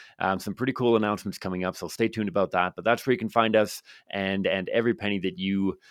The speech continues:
support goes towards either training more pro-lifers or putting those pro-lifers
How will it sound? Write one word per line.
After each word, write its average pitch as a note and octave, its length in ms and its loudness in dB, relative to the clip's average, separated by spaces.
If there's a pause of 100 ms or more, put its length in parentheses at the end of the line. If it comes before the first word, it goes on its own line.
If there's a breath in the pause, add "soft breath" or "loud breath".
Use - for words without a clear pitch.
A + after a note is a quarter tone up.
(160 soft breath)
support - 580 -4
goes G#2 320 2
towards F#2 640 -4 (320)
either F#2+ 240 -4
training D3+ 540 -2 (180)
more A2+ 220 2
pro-lifers G#2+ 720 2 (100)
or G2 140 -2
putting A2 380 -4
those F#2+ 200 2
pro-lifers F2+ 560 -4